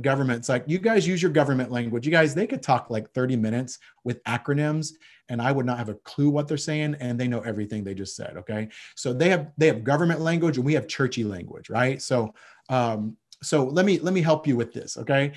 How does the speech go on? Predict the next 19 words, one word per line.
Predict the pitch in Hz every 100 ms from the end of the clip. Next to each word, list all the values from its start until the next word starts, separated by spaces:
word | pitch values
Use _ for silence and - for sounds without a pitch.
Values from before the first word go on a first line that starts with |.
| - - 151
I'm | 208
not | 247
just | 180 185 -
referring | 156 151 156 156 160 156
to | 147 135 127 127
the | 131
biblical, | 110 151 143 151 151 139 147
I'm |
sorry, | 139 143
the, | 117 123 113 - _ -
the | 127 127 117
Webster | 107 170 160 131
definition, | 110 101 85 82 - 95 - _
right? | 113 113 123 - - -
Where | 139
it's | 139 139
like | 139
a | 127
literal | 127 147 156 147 143 135